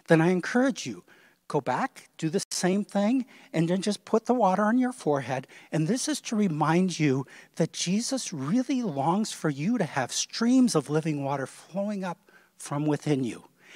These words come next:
And you don't have to figure out anything today. You don't have to decide anything today,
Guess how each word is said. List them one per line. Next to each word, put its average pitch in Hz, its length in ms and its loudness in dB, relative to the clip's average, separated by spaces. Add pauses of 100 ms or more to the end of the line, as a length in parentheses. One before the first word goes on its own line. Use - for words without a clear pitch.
(120)
And 165 160 6
you 175 100 4
don't 240 180 6
have 233 100 -2
to 214 80 2
figure 214 420 4
out 208 160 10
anything 214 400 4
today. 208 220 2
You 190 140 2
don't 160 160 4
have 165 120 2
to 131 220 2
decide 202 540 4
anything 214 380 2
today, 196 360 4